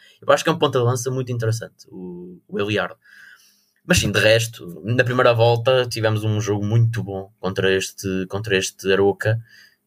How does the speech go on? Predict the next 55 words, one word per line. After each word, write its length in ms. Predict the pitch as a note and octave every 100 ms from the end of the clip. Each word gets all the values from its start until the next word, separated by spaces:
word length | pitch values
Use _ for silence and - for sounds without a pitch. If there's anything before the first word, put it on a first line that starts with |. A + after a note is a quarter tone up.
| -
e 160 | G2 G2+
acho 140 | G#2
que 20 |
fomos, 280 | G2+ G2 F#2+ F#2 F2+ F2+
fomos 420 | G#2 G2+ - - _ _ _
justos 320 | - G#2 A2+ G2+
vencedores. 440 | G#2+ - F2+ G#2+
Tem, 160 | - B2
eles 140 | A#2+
têm 120 | B2+
também 220 | A#2+ A#2+
o 20 | A#2+
Leandro 300 | A#2+ A#2 A2
Silva 340 | F#2+ G#2+ A#2 - G#2
e 80 |
o 40 | A2
Joel, 440 | A2 G2 G#2 A2+ - _ _ _ _ _ _ _
eh, 140 | G#2+ A2+
mas 160 | A#2+
acho 260 | C3+ - -
que, 220 | G#2+ A2
acho 220 | G#2 -
que 140 | - -
temos 280 | - G2 F#2+
tudo 180 | F#2 F2+
para, 180 | F2 E2+
para 200 | F#2 F#2+
ganhar 280 | G#2 G#2
o 60 | G2
Aroca 240 | F#2+ A2+
e 40 | A#2+
é 40 |
mais 220 | A#2+ A#2+
um 80 | A2
jogo 180 | A2 A2+
muito 240 | A#2 B2+
importante, 560 | A#2+ A2 G#2+ F#2 A2+ -
à 80 | A2+
semelhança 400 | A2+ A2 A2 G#2+
deste 240 | G#2+ A2+
último. 320 | G#2 A2+ B2 - _ _ _ _ _ _ _ -
Eh, 380 | A#2 A#2 A2+ G#2+
o 100 | A2
Aroca, 220 | A#2+ A#2
acho 140 | A#2 -
que, 40 |
não 80 | B2+
sei 120 | B2+
se, 80 | A#2 -
se 120 | A#2+
ganhar, 320 | B2 A#2+ A#2
se 140 | -
passa 280 | - A#2 A2+
aos 80 | A2
Chaves. 540 | - F#2 A2 A#2 -